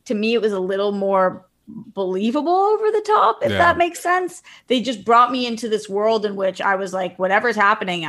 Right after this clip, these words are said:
Speaker 1: you, I, you guys have my trust because this is so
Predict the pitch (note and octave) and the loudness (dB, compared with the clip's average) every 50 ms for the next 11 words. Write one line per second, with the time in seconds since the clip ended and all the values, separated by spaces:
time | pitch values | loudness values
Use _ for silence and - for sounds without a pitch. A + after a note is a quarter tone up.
0 | - - F#3 F#3+ F#3+ F3+ - D#3+ E3 E3+ F3 E3+ - F#3 F#3+ F#3+ G3+ G3+ G3+ A3 | -10 -8 -8 -6 -6 -6 -4 -4 -2 -2 -2 -4 -4 -4 -2 0 0 2 2 2
1 | G3+ F#3+ G3 F#3 D#3+ - - F#3 C#3+ - - - - - - - F3 - F3+ E3+ | 2 2 0 -2 -2 -2 -4 -4 -4 -4 -8 -12 -16 -14 -14 -14 -8 -6 -6 -6
2 | E3 F3 F3+ - G3 F3+ - - - - G#3+ F#3 F#3 F#3+ G3+ G#3+ A3+ G#3+ - | -6 -6 -6 -6 -6 -8 -8 -8 -6 -2 2 4 4 6 6 4 2 0 -4